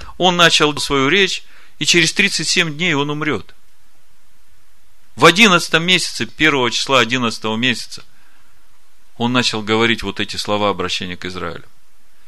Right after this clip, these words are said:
И седьмого числа двенадцатого месяца он уходит на гору и больше не возвращается.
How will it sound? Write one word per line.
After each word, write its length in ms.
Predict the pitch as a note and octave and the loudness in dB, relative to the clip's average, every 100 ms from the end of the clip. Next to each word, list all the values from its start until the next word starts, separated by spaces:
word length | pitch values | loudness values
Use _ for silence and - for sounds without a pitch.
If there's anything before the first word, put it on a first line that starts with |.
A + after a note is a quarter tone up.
| - - - - - | -14 -14 -14 -14 -10
И 280 | C3 C#3 C3+ - - | -4 -2 -2 -6 -6
седьмого 560 | - C#3 C3 F#3+ G3+ D3 | 0 2 4 8 8 8
числа 580 | - B2+ C3 A#2+ G2 - - - | 4 0 2 4 4 0 -12 -12
двенадцатого 680 | F#2 G#2+ B2 G#2+ - G#2 G2 | -6 0 4 2 0 -4 -4
месяца 460 | F#2+ E2 - - - - - - - - - | -4 -6 -8 -10 -12 -14 -14 -14 -14 -14 -6
он 360 | A#2 B2 A#2+ - - - - | -2 -2 -2 -10 -14 -8 -2
уходит 480 | A2+ - B2 G#2+ | 0 2 2 2
на 140 | G#2 A2 | 0 0
гору 420 | C3+ D3+ B2 A2 - | 2 2 2 -4 -6
и 60 | |
больше 340 | G2+ A#2 G2 G#2+ | -2 0 0 -4
не 80 | |
возвращается. 720 | G2+ F#2+ F#2+ - E2 D2+ - | -4 -4 -4 -4 -6 -8 -12